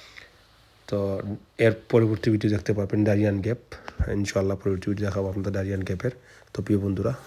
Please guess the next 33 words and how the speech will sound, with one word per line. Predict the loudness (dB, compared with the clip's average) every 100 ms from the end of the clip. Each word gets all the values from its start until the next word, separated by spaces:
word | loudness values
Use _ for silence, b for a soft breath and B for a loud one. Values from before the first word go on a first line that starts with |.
| -4
নোয়াখালী | -2 0 0 2
খাই | 0
ফলসের | -2 -2 -2 -2 -2
ভিডিও | -2 -2
এই | -2
পর্যন্ত। | -2 -4 -4 -4 -4 -6 B B B B B B B 2
তো, | 4 4 2 0
এ, | 2 4 2 0 -2
বলে | 0 4 4
রাখি, | 2 0 -4 0
আপনারা | 0 2 2
যারা | 2 0 -2 -4
এখনও | -2 0
আমার | 0 0 -2
চ্যানেলকে | -6 -6
সাবস্ক্রাইব | -6 -4 -4 -4 -2
করেন | -4 -4 -4
নাই, | -6 -8 B B B B B 0
অবশ্যই | 0 2 0
আমার | 0 0
চ্যানেলকে | -4 -4 -2
সাবস্ক্রাইব | -2 -4 -4 -4 -4
করবেন | -2 -2 -4 -10 B B B -4
এবং | -2 -2
পাশে | -4 -2
থাকা | -2 -2 -6 -6 -2
বেল | 0
আইকন | 0 -2 -2
বাজিয়ে | 0 -2 -2
রাখবেন। | -2 -4 -4 -6 -6 B B B B -6
এবং | -2 -2 2
Facebook | 2 2 -2 -4
পেজে | 0 2 0